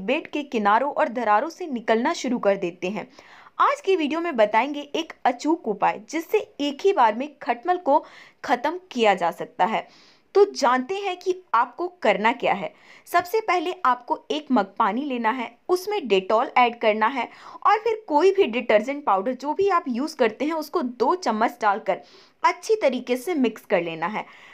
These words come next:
मिक्स करने के बाद आप इसको क्या कीजिए, एक स्प्रे बोतल में डाल लीजिए और उसके बाद आपके जो भी बेड या चारपाई है, सभी जगह स्प्रे कर देना है। बेड के जो किनारे हैं और वहाँ के आसपास कोई भी दरार है,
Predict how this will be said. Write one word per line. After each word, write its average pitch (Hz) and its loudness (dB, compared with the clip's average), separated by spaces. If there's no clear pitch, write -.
मिक्स 370 0
करने 330 0
के 349 -2
बाद 220 0
आप 359 2
इसको 311 -10
क्या 254 0
कीजिए, 214 -10
एक 370 -6
स्प्रे 330 -4
बोतल 240 2
में 220 -2
डाल 190 2
लीजिए 226 -8
और 392 2
उसके 403 -2
बाद 254 0
आपके 262 0
जो 240 -2
भी 277 -4
बेड 214 2
या 247 0
चारपाई 214 0
है, 285 -4
सभी 381 0
जगह 294 2
स्प्रे 254 0
कर 220 0
देना 160 -8
है। 196 -8
बेड 294 2
के 349 0
जो 320 -6
किनारे 233 0
हैं 311 -4
और 262 0
वहाँ 277 -2
के 330 -10
आसपास 262 -2
कोई 320 -2
भी 370 4
दरार 226 4
है, 196 -2